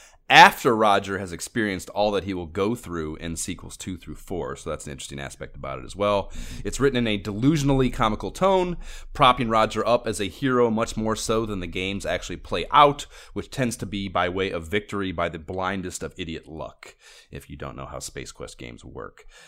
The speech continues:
Uh, this was probably conceived as more of a sales tool to sell copies of the sequels than anything else, I think. You know, he's kind of talking about the narrative of the sequels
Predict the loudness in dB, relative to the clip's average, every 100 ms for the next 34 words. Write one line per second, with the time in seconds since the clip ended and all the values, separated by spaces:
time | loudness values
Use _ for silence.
0 | _ _ -20 -18 -18 -18 -18 -18 -18 -10
1 | -10 -8 -6 -8 -10 -20 2 8 8 8
2 | 2 0 -2 -2 -2 -4 -4 -10 -6 -4
3 | -2 2 2 0 -2 0 0 -2 -8 -6
4 | -4 -6 -10 0 0 2 -2 0 -6 -8
5 | -6 -6 -4 -4 -4 -4 -2 -2 -2 -4
6 | -6 -4 -2 -2 -4 -6 -16 -14 -14 -10
7 | -4 -2 -2 -4 -2 -4 -4 -2 2 2
8 | 0 -4 0 2 2 0 -8 _ _ _
9 | _ _ _ -20 -12 -8 -6 -6 -2 2
10 | 2 2 0 -2 -4 -8 -4 0 0 -2
11 | -8 -8 -6 -8 -10 _ _ _ _ -6
12 | -4 -4 -6 -8 -10 -12 -12